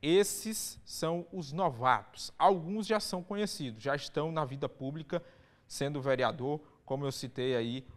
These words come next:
os três que eram vereador, vereadores aqui de Rio Branco agora viraram deputados estaduais.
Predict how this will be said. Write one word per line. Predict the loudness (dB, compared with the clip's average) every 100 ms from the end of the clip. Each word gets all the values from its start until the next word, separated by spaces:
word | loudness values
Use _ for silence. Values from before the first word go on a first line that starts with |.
| -12
os | -12 -8
três | -6 -4 -6 -8 -14 -18 -20 -8
que | -6 -6 -10 _ _ _ _ _ _ _ 0
eram | 6 6 4 -2
vereador, | 0 2 2 0 -4 -8 -12 -20 -2
vereadores | 0 0 -2 -4 -8 -8
aqui | -12 -12
de | -12
Rio | -10
Branco | -8 -6 -2
agora | -2 0 -2 -4 -12 _ -6
viraram | 0 4 4 2 -8 _
deputados | -6 -6 -6 -4 0 0 0 -12 -12 -14 -12
estaduais. | -8 -2 -2 -2 -10 -12